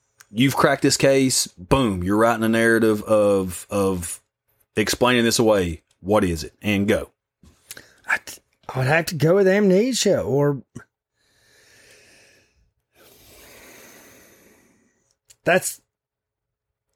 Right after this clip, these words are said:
Speaker 2: the most logical explanation to me. Amnesia, something, or the other most logical explanation is
Speaker 1: Nazi portal ghosts.
Speaker 2: Exactly.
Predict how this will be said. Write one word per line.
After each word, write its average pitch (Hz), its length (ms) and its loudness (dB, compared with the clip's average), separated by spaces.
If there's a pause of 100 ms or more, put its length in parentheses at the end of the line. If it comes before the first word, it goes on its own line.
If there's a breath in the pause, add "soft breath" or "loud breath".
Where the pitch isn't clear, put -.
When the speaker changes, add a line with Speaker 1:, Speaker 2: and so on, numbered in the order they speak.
(320)
Speaker 2:
the 160 80 -2
most 175 200 0
logical 131 1080 0
explanation 117 640 -2
to 110 100 -4
me. 101 300 -4
Amnesia, 113 880 -2 (220)
something, 117 760 -4 (200)
or 151 540 2 (960)
the 123 120 2
other 190 220 4
most 143 240 2
logical 127 400 2
explanation 113 680 -2
is 104 500 -6
Speaker 1:
Nazi 95 400 0
portal 92 300 2
ghosts. 78 460 0 (1120)
Speaker 2:
Exactly. 90 640 -10